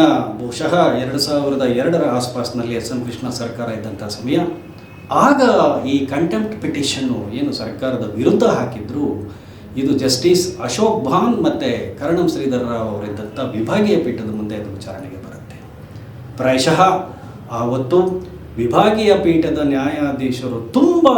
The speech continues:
ಕೆಂಡಾಮಂಡಲವಾಗ್ತಾರೆ. ಅವರು ಯೂಸ್ ಮಾಡಿದಂಥ ವರ್ಡ್ಸ್, exactly ಏನು ಯೂಸ್ ಮಾಡಿದ್ರು ಅಂತ ಹೇಳಿದ್ರೆ, ಅಲ್ಲಿ ಅಡ್ವೊಕೇಟ್ ಜನರಲ್ ಎ ಎನ್ ಜಯರಾಮ್ ಅವರು, ಆ, ಸರ್ಕಾರದ ಪರವಾಗಿ ನಿಂತಿದ್ದಾರೆ. ಅವರು ಹೀಗೆ ಹೇಳ್ತಾರೆ,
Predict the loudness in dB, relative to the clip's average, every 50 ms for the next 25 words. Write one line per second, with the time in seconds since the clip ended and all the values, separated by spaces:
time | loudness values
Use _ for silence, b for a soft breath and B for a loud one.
0 | 4 2 0 -2 -6 -6 -2 2 6 8 8 8 8 6 4 4 4 2 -2 -4
1 | -6 -8 -8 -10 -10 -8 -4 -2 0 0 0 0 -2 -6 -10 -16 B B B B
2 | B B B B B 4 4 4 6 6 4 4 6 6 8 8 8 8 8 6
3 | 6 6 2 2 0 0 2 2 2 2 4 6 6 8 8 6 6 2 0 0
4 | -2 -2 -2 -2 0 0 4 6 6 6 6 4 2 2 2 2 2 4 6 6
5 | 8 8 6 4 4 2 0 0 0 -2 -2 -2 -4 -4 -4 -2 -2 0 2 4
6 | 4 2 2 -2 -4 -6 -6 -6 -6 -6 -6 -2 0 0 0 0 2 2 0 2
7 | 2 0 0 -2 B B B B B B B -6 2 2 4 4 6 4 4 6
8 | 6 6 6 6 6 6 6 4 4 4 4 2 2 0 -2 B B B B B
9 | B -8 -2 0 2 2 2 2 0 0 -2 2 4 4 4 6 4 2 0 2
10 | 2 2 2 2 0 -2 -2 -4 -4 -6 -6 -4 -2 -2 -2 0 -2 -4 -4 -8
11 | -12 -14 B B B B B B B -4 0 2 2 2 2 2 0 -2 -2 0
12 | 2 2 4 2 2 0 0 -2 0 0 4 4 6 4 4 2 -4 -8